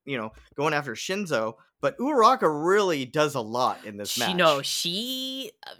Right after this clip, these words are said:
Speaker 2: came r-, around for this match, and I thought she was a key player to
Speaker 1: Well
Speaker 2: turn the tides, as, and especially, like, with the whole, well, we could talk a little more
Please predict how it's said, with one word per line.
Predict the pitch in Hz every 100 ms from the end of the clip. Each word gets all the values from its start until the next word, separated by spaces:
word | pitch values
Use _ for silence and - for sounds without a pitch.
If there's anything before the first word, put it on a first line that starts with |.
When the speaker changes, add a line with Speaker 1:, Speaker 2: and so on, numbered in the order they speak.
| 180
Speaker 2:
came | - 170 165
r-, | 151 - 165 143 143
around | 156 143 143 147 147
for | 151
this | 143 147
match, | 156 156 156 -
and | 147 139 139 - -
I | 147
thought | 160 170 143 139 _
she | - - - 151 156
was | 156 147 143
a | 147
key | - 160 147
player | 151 143 143 139 139 _ _
to | - 151
Speaker 1:
Well | 202 208
Speaker 2:
turn | 151 147
the | 143
tides, | - 156 143 139
as, | 196
and | 196 240
especially, | - 240 277 262
like, | 226 180 - _ _ -
with | 175
the | 175 165
whole, | 185 185 175 160
well, | 156 147 143 -
we |
could | 165
talk | 190 160
a |
little | 151 139
more | 139 139 135